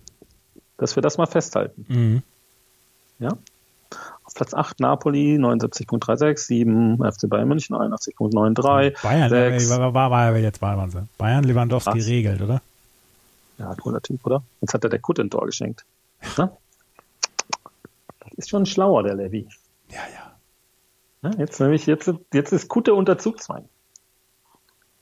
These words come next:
Speaker 1: Dann denkt er sich, der Levy, das ist ja eine Legende des Spiels, dem muss ich jetzt immer ein Tor vorlegen.
Speaker 2: Absolut.
Speaker 1: Ne? Das
Speaker 2: Sie,
Speaker 1: ist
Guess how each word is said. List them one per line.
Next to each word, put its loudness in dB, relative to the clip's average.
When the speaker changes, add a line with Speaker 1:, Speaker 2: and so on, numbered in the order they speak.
Speaker 1:
Dann -12
denkt -8
er -2
sich, -10
der 0
Levy, 2
das 0
ist -10
ja 0
eine 0
Legende 0
des 0
Spiels, 0
dem 2
muss 2
ich 2
jetzt -2
immer -2
ein -4
Tor 2
vorlegen. -2
Speaker 2:
Absolut. -8
Speaker 1:
Ne? 2
Das 0
Speaker 2:
Sie, 2
Speaker 1:
ist -2